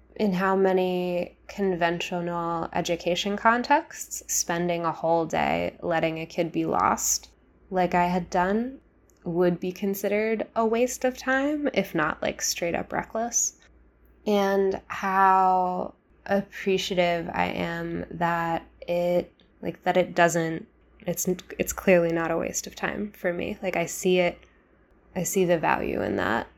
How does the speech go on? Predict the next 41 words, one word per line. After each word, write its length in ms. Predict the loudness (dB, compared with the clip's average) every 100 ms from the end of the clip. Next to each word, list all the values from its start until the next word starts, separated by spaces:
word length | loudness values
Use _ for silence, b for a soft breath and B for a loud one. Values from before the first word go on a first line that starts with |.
| _
and 160 | -4 0
I 120 | 0
feel 420 | -4 0 4 4
the 120 | 4 4
value 380 | 2 0 -2
in 120 | -4 -4
that, 340 | -4 -4 -4
and 160 | -2 -2
I, 120 | -2
like, 300 | -4 -8 -4
know 300 | 0 4 4
it 180 | 2 0
from 260 | -2 2
my 200 | 2 0
own 640 | -2 -2 -2 -2 -2 -6 -4
misadventures 1040 | 2 4 4 2 4 2 4 4 4 2 -2
in 260 | 0 2
getting 300 | 4 2 2
lost, 640 | 0 0 0 -2 -8 -10 -14 -20 -18
you 140 | -8 -6
know, 140 | -4
in 140 | -2 -2
Philly 440 | 0 2 2 2
as 160 | -2 -6
a 60 |
kid 360 | -4 -4 -4 -8 B B B B B B B _ _
and 520 | 0 2 2 -2 -4 -2
in 100 | 2
the 80 | 4
woods, 420 | 6 2 2 4
<laughs> 680 | 6 8 8 4 2 -2 -2
other 240 | 0 0
places. 560 | 0 -6 -6 -6 -10 -12 -20 -8
Before 400 | -6 0 2 2
cell 240 | 2 0
phones 380 | 0 -2 -2 0
had 260 | 0 0 0
G 180 | 0
P 240 | 2 4 6
S, 300 | 4 -2 -2
like, 160 | -2